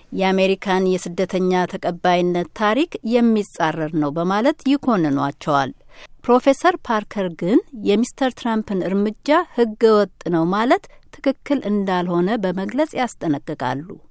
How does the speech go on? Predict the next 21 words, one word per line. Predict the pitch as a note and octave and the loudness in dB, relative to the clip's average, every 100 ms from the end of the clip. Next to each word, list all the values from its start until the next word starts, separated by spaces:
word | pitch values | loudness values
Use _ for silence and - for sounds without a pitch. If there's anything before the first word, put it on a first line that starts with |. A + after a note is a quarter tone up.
| _ | _
እንዴት | G#3 G#3 A#3+ - | 0 4 4 4
ቢባል | E3+ - F3 F4 - - - - - | -4 0 4 4 0 -20 -20 -14 -2
የዩናይትድ | E3+ G#3 A3 A3 G#3 G#3 | 2 4 4 4 0 -6
ስቴትስ | - - G3 - F#3 | -8 -4 -4 -4 -8
ታሪክ | - G3 F#3+ F3+ | -2 0 0 0
እንደሚያሳየው | F3+ E3 E3 D#3+ D#3 - C#3 D#3+ E3 C4+ | -2 0 0 0 -2 -6 -6 0 4 6
ይላሉ፣ | C4 F#3 D3 B2+ G#2+ - | 8 6 4 -4 -10 -6
ጠቅላይ | A#3+ C4 D4 | -4 0 0
ፍርድ | - G#3 G3 | -2 -4 -2
ቤቱ | F3+ E3 - E4 - - - - - | -2 -2 0 0 0 -8 -20 -20 -6
ለፕሬዝደንቱና | - F#3 G#3+ G#3 G3 G#3+ G#3 G#3 G3 F#3 D#3 | -4 0 2 2 2 0 0 0 2 2 2
ለምክር | D3 F3+ G#3+ - G#3 | 2 2 0 -2 0
ቤቱ | G3+ G#3 - D#4 G#4 - | 2 2 2 0 0 0
የኢሚግሬሽን | G#3+ A3 A3+ G#3+ A3 G#3 C4+ C#4 | 0 2 2 2 0 0 0 0
አፈጻጸምን | G#3 G#3 - G3+ F3 E3 - E3+ D#3+ - | -2 -6 -6 -6 -4 -4 -4 -2 -2 -4
እንዲቆጣጠሩ | A3+ A3 - F#3+ F3+ E3 - A#3 C#4 F#4 - - - | -4 -4 -4 -4 -2 -4 -4 0 0 0 -6 -20 -6
ጠቀም | C#4+ - C#4+ C#4 | -4 0 4 6
ያለ | A3+ F#3+ F3+ | 6 2 0
ስልጣን | - G#3+ - C4 E4+ - - | -4 -12 0 2 2 0 -20
ስለሚሰጥ | - D4 A3 E3+ D#3 - C#3+ D3+ | -4 2 2 2 0 -2 -8 -4
እንደሆነ | A#3+ G#3+ E3+ D3 | 0 0 2 0